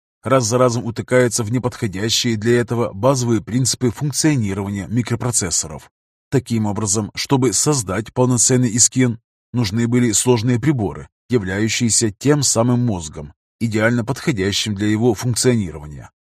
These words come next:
Вот только этот путь, хоть и был повсеместно распространен у предтеч, но все-таки не был единственно возможным. Второй путь,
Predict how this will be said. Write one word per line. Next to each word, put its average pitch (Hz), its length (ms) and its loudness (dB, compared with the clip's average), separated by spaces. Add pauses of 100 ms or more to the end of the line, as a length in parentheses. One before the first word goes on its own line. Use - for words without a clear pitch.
(220)
Вот 117 240 0
только 117 300 2
этот 107 440 -2
путь, 123 260 0
хоть - 280 -4
и 131 80 -2
был 107 340 -2
повсеместно 120 640 0
распространен 120 760 0
у 127 100 0
предтеч, 117 640 0 (220)
но 120 280 0
все-таки 123 520 -2 (100)
не 120 240 0
был 98 260 -4 (140)
единственно 113 640 0
возможным. 92 640 -4 (320)
Второй 101 420 -2
путь, 120 260 -2